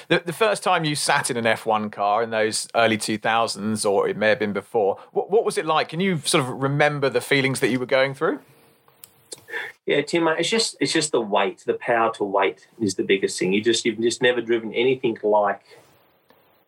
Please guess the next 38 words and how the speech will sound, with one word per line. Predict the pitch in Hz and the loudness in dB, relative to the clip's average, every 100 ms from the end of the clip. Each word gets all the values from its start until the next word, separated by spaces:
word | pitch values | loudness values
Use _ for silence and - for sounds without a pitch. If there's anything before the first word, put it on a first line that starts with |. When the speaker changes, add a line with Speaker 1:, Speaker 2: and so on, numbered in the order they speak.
| _ | _
Speaker 2:
like | 123 113 113 | -2 0 -2
it | 98 | -4
before. | 98 - 117 101 98 | -4 0 0 0 -2
Just | 101 110 | -6 -2
knowing | 107 104 98 | 0 0 0
how, | 107 104 101 - - - - - | 0 2 0 -4 -12 -12 -8 -2
you | |
know, | 120 | 0
you've | 120 | 0
still | - 156 | 0 0
got | 156 | 2
the, | 135 135 - - - | 0 0 -2 -4 0
every, | 175 185 196 - | 0 2 -2 -4
the | 151 | -4
seating | - 185 196 | 0 0 2
position | 147 135 143 127 | -2 0 0 0
is | 107 | 0
very | 123 113 | 0 0
similar | - 131 127 - - | 2 2 2 -2 -2
to, | 117 107 104 107 - | 0 2 0 -4 -2
to | 117 107 | 0 2
a, | 104 98 90 - _ - - _ - | 2 0 -4 -10 _ -20 -20 _ -4
to | 107 | -2
a | 101 | 0
Formula | 123 113 101 | 0 0 0
three | 110 98 | 0 2
thousand | 110 113 113 | 2 2 0
car, | - 92 95 | -2 0 0
which | 110 - | 0 -4
at | - | -6
the | |
time | 113 107 101 | -2 0 0
was | 98 | -4
a | |
step | 98 98 95 | -4 -4 2
below | 101 101 | 0 0
Formula | - 95 98 | -4 -4 0
One. | 110 104 | 2 2